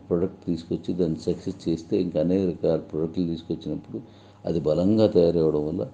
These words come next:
తర్వాత వచ్చేటువంటి కొత్త ప్రాజెక్టులను, ప్రోడక్ట్లన్నింటికి లేదా ప్రాజెక్టులకి విపరీతమైన సపోర్ట్తో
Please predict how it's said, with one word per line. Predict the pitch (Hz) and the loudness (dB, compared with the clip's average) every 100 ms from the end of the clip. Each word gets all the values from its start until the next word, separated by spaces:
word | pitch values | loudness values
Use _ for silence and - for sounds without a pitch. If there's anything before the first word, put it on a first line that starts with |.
| - - - 101 | -16 -20 -8 -2
తర్వాత | 98 113 117 107 | 2 2 2 0
వచ్చేటువంటి | - 104 95 90 87 85 | 0 0 2 2 2 2
కొత్త | 92 85 87 | 0 0 -4
ప్రాజెక్టులను, | 95 90 85 - 85 80 - - | -2 -2 -2 -4 -4 -4 -8 0
ప్రోడక్ట్లన్నింటికి | 90 95 - 87 82 82 82 80 98 104 - - - 92 | 2 2 0 -2 0 0 -4 -4 -6 -6 -10 -20 -6 0
లేదా | 110 120 | 2 2
ప్రాజెక్టులకి | - 90 82 80 - - - - - - - - - - - - - - - - - - | -2 -6 -8 -14 -18 -20 -20 -20 -20 -20 -20 -20 -20 -20 -20 -20 -20 -20 -20 -20 -8 0
విపరీతమైన | 113 107 139 - 110 | 0 4 2 2 0
సపోర్ట్తో | 87 92 - 95 - - | 2 -2 0 -2 -2 -4